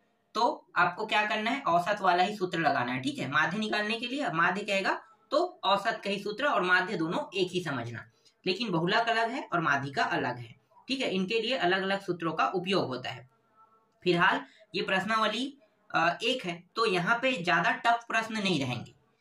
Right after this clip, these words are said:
यहाँ से जो प्रश्न आते हैं वो आते हैं, औसत से संबंधित प्रश्न आएगा, ठीक है। एग्जाम में यहाँ से आएगा वो औसत से संबंधित प्रश्न रहेगा। और अधिकतर जो प्रश्न है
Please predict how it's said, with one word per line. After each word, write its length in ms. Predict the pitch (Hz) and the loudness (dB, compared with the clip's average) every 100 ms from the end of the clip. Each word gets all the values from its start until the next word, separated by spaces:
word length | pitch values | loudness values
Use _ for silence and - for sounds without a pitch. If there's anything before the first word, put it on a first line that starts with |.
| _ - | _ -4
यहाँ 320 | 165 180 247 | 0 2 0
से 80 | 254 | 0
जो 200 | 247 254 269 - _ - | 0 0 0 -6 _ -2
प्रश्न 260 | 220 233 | -2 0
आते 240 | 214 185 214 | 0 0 -2
हैं 100 | 247 | -2
वो 180 | 185 214 | 0 2
आते 220 | 180 175 | 2 2
हैं, 160 | 233 349 - | -4 -4 2
औसत 360 | 180 185 226 | 2 2 -2
से 100 | 220 | -4
संबंधित 500 | 214 180 175 170 185 | -4 -2 0 0 -2
प्रश्न 280 | - 147 143 | -4 -6 -4
आएगा, 320 | 110 107 - - _ _ | -6 -6 -10 -14 _ _
ठीक 120 | 262 277 | -4 0
है। 60 | |
एग्जाम 360 | 180 170 180 208 | 0 2 2 2
में 80 | 220 | 0
यहाँ 240 | 175 196 | 0 -2
से 100 | 220 | 0
आएगा 280 | 180 180 208 349 _ _ | 0 2 0 -4 _ _
वो 80 | 220 | -4
औसत 380 | - 180 175 202 | 0 0 0 -2
से 120 | 214 | -6
संबंधित 460 | 196 175 170 165 165 | -4 0 0 0 0
प्रश्न 240 | 147 - | -4 -4
रहेगा। 380 | 131 117 104 - _ - - | -4 -4 -6 -12 _ -20 -2
और 100 | 185 | 0
अधिकतर 440 | 185 185 185 - 262 | 0 -2 -2 -2 -2
जो 120 | 240 | -2
प्रश्न 300 | 220 226 220 | -2 -2 -2
है 180 | 156 113 | -6 -8